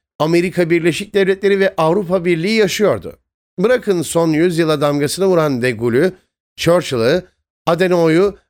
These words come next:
veya Thatcher'ı, son liderlerden Merkel ayarında bile bir batılı lider ortalarda yok. Batı kendisinde olmayanı ararken tam tersine sahip olan ülkelerin güçlü liderlerini de itibarsızlaştırmak için her şeyi yapıyor.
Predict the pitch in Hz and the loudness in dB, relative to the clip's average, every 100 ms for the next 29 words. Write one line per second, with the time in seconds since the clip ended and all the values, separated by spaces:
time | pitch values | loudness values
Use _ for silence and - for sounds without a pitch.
0 | _ 131 180 165 151 - _ 185 - - | _ 0 0 0 -2 -4 _ -2 -2 -2
1 | 131 117 185 - _ _ - 220 202 185 | 0 0 -2 -6 _ _ 0 0 2 2
2 | 165 160 156 151 147 147 135 156 160 160 | 2 0 0 0 0 0 0 -2 -2 0
3 | 151 143 139 135 175 165 156 139 135 131 | 0 0 0 0 0 0 0 -2 -2 -2
4 | 143 143 135 131 120 110 - 135 131 135 | -2 -2 0 0 0 -2 -2 -4 0 0
5 | 127 110 190 143 - _ _ _ _ _ | 0 0 0 0 -6 _ _ _ _ _
6 | _ - 165 180 196 190 - 190 190 190 | _ -2 -2 2 0 -2 -2 -2 0 -2
7 | 196 - 202 262 247 202 190 160 180 220 | -2 0 0 0 0 2 2 0 0 0
8 | 196 170 147 - _ 190 220 214 175 - | -2 -2 -4 -10 _ -2 0 0 0 0
9 | 151 143 - 143 175 160 147 139 139 131 | -2 -2 0 0 0 0 0 0 -2 -6
10 | - 139 139 139 127 127 165 196 165 143 | -2 0 0 0 -2 -6 -4 -2 -2 0
11 | 143 139 143 175 160 151 139 135 151 147 | 0 -2 0 -2 -2 -2 -2 -2 -2 0
12 | 143 151 147 147 - 160 180 - - 208 | -2 -2 -2 -2 -4 -4 -4 -4 -4 0
13 | 226 - 214 165 120 - 80 - | 0 0 -2 0 -2 -4 -12 -14